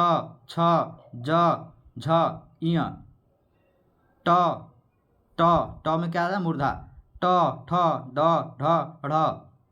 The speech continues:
फिर त, त में क्या आ रहा है? दांत। देखिए त, त, त, त, थ, द, ध, न। देखिए दांत क्या है?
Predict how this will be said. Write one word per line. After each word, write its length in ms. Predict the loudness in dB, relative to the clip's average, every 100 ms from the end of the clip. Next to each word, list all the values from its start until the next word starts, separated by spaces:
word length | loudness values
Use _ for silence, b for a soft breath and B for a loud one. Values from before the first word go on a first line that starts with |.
| _ _ _ _ _ _
फिर 140 | -6 -6 -8 -6 2
त, 20 | 4 2 -2 -14 _
त 140 | 0 0
में 100 | 0
क्या 100 | -2
आ 40 |
रहा 120 | 0
है? 120 | -2 0
दांत। 400 | 0 0 -4 -16 -12
देखिए 260 | -8 -6 -6 -8 -20 _
त, 20 | 4 4 4 -2 -14 _ _ _ _
त, 40 | 2 4 2 -2 -14 _ _ -4
त, 40 | 2 4 2 -2 -14 _ _ _ _ _ _
त, 40 | 0 2 2 -4 -14 -4
थ, 60 | 0 0 0 -6 -12
द, 100 | -4 0 0 -2 -10 -20 -10
ध, 80 | -2 0 0 -4 -14 _ -4
न। 420 | 0 0 -2 -10 -20 b -8
देखिए 220 | -4 -4
दांत 360 | 0 0 -2 -4
क्या 180 | 0 0
है? 240 | 0 -6